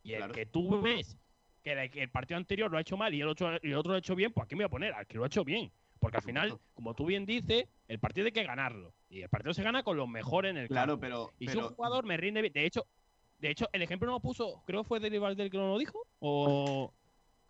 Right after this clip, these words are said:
Speaker 2: Ah,
Speaker 1: no, no
Speaker 2: eh,
Speaker 1: fue
Speaker 2: fue,
Speaker 1: Deri, no fue.
Speaker 2: fue Darío, ¿no?
Speaker 1: Fue Darío, fue Darío el que nos dijo que
Speaker 2: Darío
Speaker 1: Darío,
Speaker 2: Silva.
Speaker 1: claro, fue Darío Silva que decía que de lunes a viernes él, por lo que sea, hacía entrenamiento, hacía mini entrenamientos, <laughs> por decir algo,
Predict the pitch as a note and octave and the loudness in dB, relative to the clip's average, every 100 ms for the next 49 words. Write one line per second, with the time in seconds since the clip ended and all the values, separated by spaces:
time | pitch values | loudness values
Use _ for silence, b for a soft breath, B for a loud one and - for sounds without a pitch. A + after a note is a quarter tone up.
0 | _ _ - - F#3 F3+ E3+ G3 F#3 E3+ | _ _ -4 4 6 6 4 2 2 2
1 | B2+ C#3 D#3+ C#3 _ - A#2+ B2 B2+ D3+ | 0 -4 -8 -14 _ -8 0 2 4 2
2 | C#3+ - _ _ _ - - - - F3 | 2 -10 _ _ _ -20 -18 -14 0 4
3 | F#3+ A3 G3+ G#3+ A#3+ B3 G#3+ F#3+ A3+ B3+ | 6 4 4 4 4 2 0 0 0 -2
4 | D#3 B2+ C#3 G3+ B3+ D4 A#2 - - - | -2 0 2 4 4 2 -4 -12 -20 -20
5 | - _ _ _ - A#2+ F#3+ D3+ F#3+ A3+ | -20 _ _ _ -10 -4 -2 0 0 0
6 | F3+ C#4 C#4+ - F#3+ C#3+ G3+ G3 D3+ F#3 | 0 0 -2 -4 -4 0 0 0 -2 2
7 | G3 G3+ B3+ C#4 C4 G3 G#3 - - - | 2 4 2 2 2 6 4 4 -20 -20
8 | - - - - - C3+ C3+ C3 A3 A3+ | -20 -20 -20 -8 -4 -2 0 2 2 2
9 | A#2 B2+ E3+ F3 F#3+ B3 A#3 C3+ - _ | 0 0 0 0 -2 -2 -2 -6 -6 _
10 | _ _ _ _ - F#3 D#3 D3+ D3 C3 | _ _ _ _ -2 -2 0 0 0 -2
11 | B2+ D3 C4 A#3+ F#4 G4+ - A#2 A#2+ C#3+ | -4 -2 -2 -2 -4 -4 2 4 4 2
12 | C#3+ C3 E3 F3 G3+ A3+ D#4+ | -2 0 0 2 2 2 -4